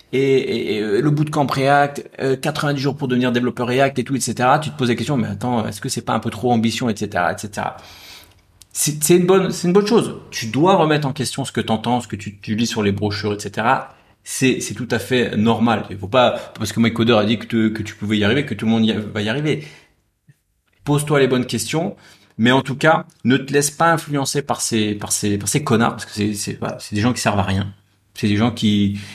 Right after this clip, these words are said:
qui sont là juste pour essayer de préserver leur truc et, et, et ça te pourrit ton apprentissage. Voilà. En tout cas, reste motivé, continue. Il y a que ceux qui abandonnent qui ne deviennent pas développeurs. Cent pour cent de ceux qui ne deviennent pas développeurs, c'est qu'ils ont abandonné. Point barre. Je veux dire, à un moment,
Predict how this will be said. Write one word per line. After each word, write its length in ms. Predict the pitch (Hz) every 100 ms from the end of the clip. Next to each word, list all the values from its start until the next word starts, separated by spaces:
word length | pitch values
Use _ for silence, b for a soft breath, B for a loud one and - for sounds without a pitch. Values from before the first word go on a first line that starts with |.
| B
qui 80 | -
sont 120 | 104
là 120 | 113
juste 220 | 110 113
pour 180 | 104 104
essayer 200 | 101 110
de 60 | -
préserver 360 | - 101 101
leur 140 | 98 98
truc 240 | 135 127
et, 200 | - 98
et, 320 | 95 - -
et 40 | -
ça 160 | -
te 100 | -
pourrit 160 | - 120
ton 140 | 120
apprentissage. 560 | 104 101 101 - - - B B B
Voilà. 320 | 107 104 - B B -
En 60 | -
tout 120 | 139
cas, 420 | 139 101 73 - - _ _ _
reste 240 | 135 156 160
motivé, 840 | 156 151 120 131 190 - - - _ _ _ - - -
continue. 720 | 151 170 170 135 120 139 -
Il 80 | 113
y 80 | 127
a 60 | 135
que 260 | - 196
ceux 340 | 190 - 165 151
qui 160 | -
abandonnent 560 | 113 113 123 131 156 151
qui 160 | -
ne 100 | 117
deviennent 340 | 110 107 113 110
pas 160 | 120
développeurs. 380 | 110 110 113 107 B
Cent 300 | - - 196
pour 220 | - 180 -
cent 260 | 175 151
de 160 | 107 110
ceux 400 | - 147 127 B B B
qui 100 | 117
ne 40 |
deviennent 180 | 107 117
pas 100 | 135
développeurs, 320 | 120 127 -
c'est 100 | -
qu'ils 140 | - 156
ont 40 |
abandonné. 380 | 180 214 311 359
Point 200 | - 214
barre. 200 | 277 185
Je 60 | 120
veux 80 |
dire, 160 | 135 131
à 20 |
un 40 | 107
moment, 300 | 123 202